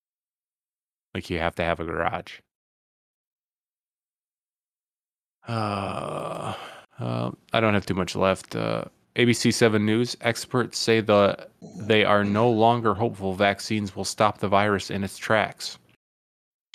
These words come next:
Now that it's clear the vac-, that vaccinated people can develop mild disease and transmit illness to others. So basically, they're admitting that it's, doesn't work. Oh, wait, maybe I have a bunch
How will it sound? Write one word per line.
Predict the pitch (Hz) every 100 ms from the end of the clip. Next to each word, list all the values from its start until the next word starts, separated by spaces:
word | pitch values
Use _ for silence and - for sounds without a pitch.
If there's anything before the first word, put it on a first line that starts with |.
| - - _ _ _ _
Now | 110 120 117
that | 110 107
it's | 104 - -
clear | - 123 113
the | 107
vac-, | 110 104 101
that | 107 104
vaccinated | 110 107 110 104 101
people | 107 104
can | - 104
develop | 101 101 101 98
mild | 107 107 104 98
disease | 107 101 123 120 101 92
and | 95 95
transmit | - 98 95 - 95 -
illness | 107 98 92 92 -
to | 101
others. | 104 98 101 104 - - _ _
So | 113
basically, | 107 101 - 95
they're | 87 87
admitting | 87 90 87 87
that | 92
it's, | 95 - - - - _ _ _
doesn't | 92 - 87
work. | - _ - _ _ -
Oh, | 110 - -
wait, | 107 -
maybe | 107 98
I | 92
have | 87 -
a |
bunch | - 120